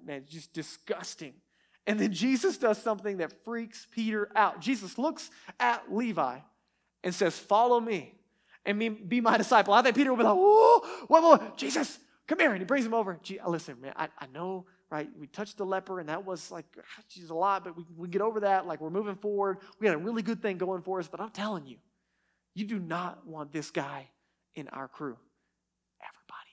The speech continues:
hates him." You know, we got a really good thing going. And then Peter's hoping in the back of, back of his mind that, that, that Levi's just gonna say no.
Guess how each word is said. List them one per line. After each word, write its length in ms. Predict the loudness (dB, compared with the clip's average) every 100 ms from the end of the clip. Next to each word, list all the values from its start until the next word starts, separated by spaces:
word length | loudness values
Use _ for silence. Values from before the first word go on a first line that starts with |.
| _
hates 280 | -20 -20 -20
him." 120 | -20 -20 _ _ _ _ _ _ _
You 60 | -20
know, 40 |
we 80 | -20
got 200 | -20 -18
a 120 | -12
really 200 | -8 -8
good 300 | -4 -6 -4
thing 220 | -8 -8
going. 320 | -8 -8 -12 _ _ _ _ _ _ _ _ _ _ _ _ _ _ _ _ _ -14
And 80 | -8
then 160 | -8
Peter's 320 | -4 -4 -4 -4
hoping 280 | -4 -4
in 60 | -6
the 60 | -4
back 200 | -4 -6
of, 360 | -16 -18 -6
back 180 | -6 -4
of 80 | -8
his 120 | -8
mind 380 | -6 -6 -6 -6
that, 260 | -8 -8
that, 200 | -12 -12 _ _
that 160 | -10 -8
Levi's 420 | -6 -6 -6 -8
just 200 | -14 -14
gonna 140 | -16
say 180 | -12 -12
no. 400 | -10 -10 -10